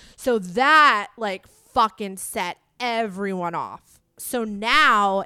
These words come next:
it's, like, literally, like, a minefield of H-, Hailey Bieber hate TikToks. Like, do not go on fucking TikTok. It's like, I'm like, this poor girl, like, she is getting, like,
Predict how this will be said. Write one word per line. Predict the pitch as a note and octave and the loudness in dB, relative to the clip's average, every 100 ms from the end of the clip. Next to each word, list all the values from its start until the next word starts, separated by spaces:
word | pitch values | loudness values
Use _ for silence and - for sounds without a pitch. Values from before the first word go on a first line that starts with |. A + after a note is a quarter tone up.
| - | -2
it's, | A3+ - | -4 -4
like, | G#3+ G3+ F#3 _ _ _ _ _ _ _ - | -8 -8 -8 _ _ _ _ _ _ _ -14
literally, | A3 G#3 A3 G#3+ A3+ C4 C#4 | -12 -4 -2 0 0 -2 -2
like, | A3 - | -2 -2
a | A3 G3+ | -4 -4
minefield | F#3+ F#3 F#3+ G3 G#3 G#3 - F3 C#3+ G2 - _ _ G3+ | -4 -4 -2 -2 -2 -8 -8 -8 -8 -10 -18 _ _ -2
of | G3+ G3 F3+ | 0 0 -4
H-, | - _ - - - | -12 _ -20 -20 -14
Hailey | - A#3+ A3 A3+ | -4 -2 0 -4
Bieber | E3+ G#3 G3+ G3+ F3+ _ | -8 -6 -2 -2 -2 _
hate | - G#3 G#3 - | -10 -8 -8 -10
TikToks. | B3+ A#3 D4 C#4 D4 - | -10 -6 -2 0 -2 -6
Like, | G#3+ G3 _ _ _ _ _ _ | -8 -8 _ _ _ _ _ _
do | - C#4 | -2 0
not | D#4 A#3+ G3 | 2 0 -2
go | G#3+ | -4
on | F#3 | -6
fucking | F3+ F#3 F#3 | -6 -8 -8
TikTok. | A3 G#3+ E3 - | -10 -6 -8 -8
It's | A3+ | -8
like, | C#4 G3+ - | -8 -8 -6
I'm | A#3+ | -6
like, | A3+ G3 _ _ _ _ _ _ _ - | -6 -10 _ _ _ _ _ _ _ -12
this | C4 | -12
poor | - A3+ G#3 | -8 -4 -4
girl, | E3+ F#3 E3 | -2 -4 -4
like, | C#3 - | -6 -10
she | - B3+ | -10 -10
is | A3 F3+ | -10 -8
getting, | F#3+ F3+ F3 E3+ | -6 -6 -10 -14
like, | F#3+ - | -14 -16